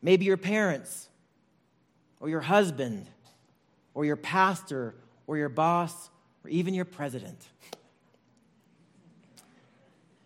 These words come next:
But I think what God wants for us today is that we take a good long look at ourselves,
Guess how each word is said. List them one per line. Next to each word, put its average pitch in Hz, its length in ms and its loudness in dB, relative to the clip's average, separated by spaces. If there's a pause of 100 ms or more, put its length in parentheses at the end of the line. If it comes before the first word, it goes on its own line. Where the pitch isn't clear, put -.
(560)
But 165 100 2
I 180 60 6
think 269 260 0
what 214 120 2
God 190 240 6
wants 190 200 0
for 180 160 -2
us 160 120 0
today 139 720 0 (1400)
is 160 100 -2
that 185 80 4
we 180 80 2
take 208 160 4
a 170 60 4
good 240 320 6
long 214 340 2
look 190 300 0
at 165 100 -2
ourselves, 135 960 -2